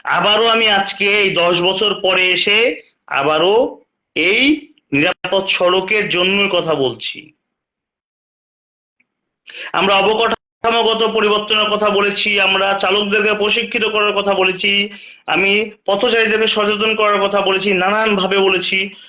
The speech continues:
সড়কের বিভিন্ন জায়গায় জেব্রা ক্রসিং, ফুটওভার ব্রিজ, আন্ডারপাস,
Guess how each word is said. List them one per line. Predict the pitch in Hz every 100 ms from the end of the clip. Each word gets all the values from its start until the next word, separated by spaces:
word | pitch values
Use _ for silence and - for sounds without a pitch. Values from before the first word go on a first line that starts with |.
| - -
সড়কের | - - 208 226 220 233 233 226 226 - _ _ -
বিভিন্ন | 185 202 220 214 165
জায়গায় | 143 165 196 190 202 196 208 202 - _ _ -
জেব্রা | 156 190 208 -
ক্রসিং, | 208 208 - 208 214 214
ফুটওভার | 208 208 208 214 196 180
ব্রিজ, | 208 214 208 - -
আন্ডারপাস, | 165 196 214 214 - 220 214 214 214 _